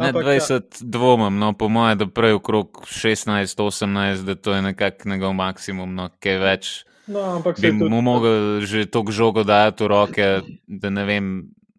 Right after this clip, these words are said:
Speaker 1: Ja,
Speaker 2: vem,
Speaker 1: ampak
Speaker 2: koga,
Speaker 1: veš, saj
Speaker 2: koga
Speaker 1: tudi
Speaker 2: bi prikrajšal na njegov račun, to, to mi je edino.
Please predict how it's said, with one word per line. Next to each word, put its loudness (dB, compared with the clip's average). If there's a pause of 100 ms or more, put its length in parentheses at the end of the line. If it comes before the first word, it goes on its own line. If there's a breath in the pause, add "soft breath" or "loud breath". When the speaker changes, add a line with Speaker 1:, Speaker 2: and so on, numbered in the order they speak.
(600)
Speaker 1:
Ja, 4
Speaker 2:
vem, 2
Speaker 1:
ampak -6
Speaker 2:
koga, 6
Speaker 1:
veš, 6
saj 6
Speaker 2:
koga 4
Speaker 1:
tudi -4
Speaker 2:
bi 8
prikrajšal 4
na 2
njegov 4
račun, 2
to, 2 (280)
to -4
mi -4
je -4
edino. -8